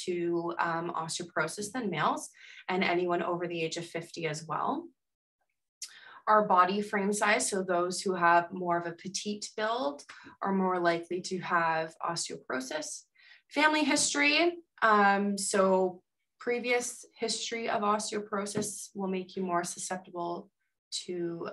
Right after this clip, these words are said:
um, getting it down the road. And also our, uh, race. So Caucasian and Asian descent are also more likely to have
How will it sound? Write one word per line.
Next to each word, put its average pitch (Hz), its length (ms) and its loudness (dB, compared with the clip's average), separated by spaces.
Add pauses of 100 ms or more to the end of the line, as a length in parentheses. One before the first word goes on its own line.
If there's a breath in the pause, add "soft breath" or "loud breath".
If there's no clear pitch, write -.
um, 170 560 -6
getting 302 260 -6
it - 120 -12
down 269 180 -6
the 269 80 -8
road. 277 240 -6 (440 loud breath)
And 214 160 4
also 196 720 4
our, 175 680 4
uh, 170 320 2
race. - 280 -6
So - 80 -8
Caucasian 220 540 0
and 208 160 0
Asian 196 320 0
descent 180 400 -4
are 165 160 -2
also 170 420 -2
more 165 160 -6
likely 151 360 -8
to 165 160 -8
have 156 360 -8